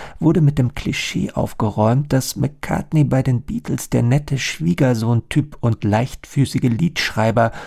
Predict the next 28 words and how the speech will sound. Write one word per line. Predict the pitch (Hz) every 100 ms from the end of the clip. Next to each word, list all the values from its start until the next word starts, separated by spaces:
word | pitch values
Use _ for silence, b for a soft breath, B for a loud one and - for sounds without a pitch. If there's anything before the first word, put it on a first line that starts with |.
| B B -
John | 110 98
Lennon | 107 165 147
hingegen | 113 113 117 113 110
der | 104
genialische | 101 98 95 104 110 107 -
Intellektuelle | 98 92 - - - - 113 113
gewesen | - 117 - 127 120
sei. | 113 113 123 - _ _ -
McCartney | 147 - - -
lässt | 151 127 -
den | 123
Lyrics | 113 123 127 - -
keine | - 131 131
Gelegenheit | - 135 131 135 104 107 -
aus, | 113 113
seine | - 104 104
Belesenheit | 101 104 104 117 123 110 98 104 -
herauszustellen | 113 101 117 - - 117 - - 110 113 98 B B -
und | 123 117
seine | 117 117 113
Texte | 143 - - 135
damit | 127 113 110
in | - 107
einen | 110 110
literarischen | 107 107 - 98 104 101 113
Kontext | - 107 - - - -
zu | -
rücken. | - 139 -